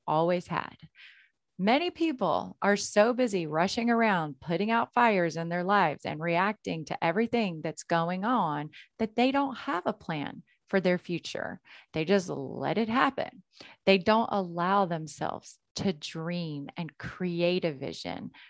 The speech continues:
for what they want in the future. And if you're dealing with a separation, difficult marriage,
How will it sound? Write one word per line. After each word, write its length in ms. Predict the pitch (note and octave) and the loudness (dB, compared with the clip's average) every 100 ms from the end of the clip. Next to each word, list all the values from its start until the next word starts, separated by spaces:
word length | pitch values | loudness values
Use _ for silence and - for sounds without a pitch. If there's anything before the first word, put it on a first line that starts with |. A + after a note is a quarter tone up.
| _ | _
for 120 | E3+ | -2
what 180 | D#3+ E3 | 0 0
they 140 | - D3+ | -2 -6
want 460 | C3+ D3 D#3 C3+ - - | -6 -4 -4 -4 -8 -10
in 140 | D#3 | -8
the 100 | D3 | -8
future. 520 | - D#3 - - - _ _ _ - - _ - | -8 -10 -8 -12 -14 _ _ _ -20 -20 _ -2
And 120 | F3 | 0
if 220 | E3+ - | -2 0
you're 220 | D#3 A3 | 4 4
dealing 580 | A#3+ C4 A3+ G3 F#3 G3+ _ - | 4 4 4 2 0 -4 _ -8
with 140 | E3+ | -4
a 80 | E3+ | -4
separation, 1160 | - D3+ - D3 E3+ A3 A3 A#3+ A#3 A3+ A3+ A3+ - - _ | -4 -6 -4 0 2 2 2 -2 0 0 0 -2 -6 -20 _
difficult 460 | - F#3 F#3 F3 D#3+ | 0 2 2 0 0
marriage, 580 | E3 E3+ F#3+ G#3 G#3+ | 0 -2 0 0 -2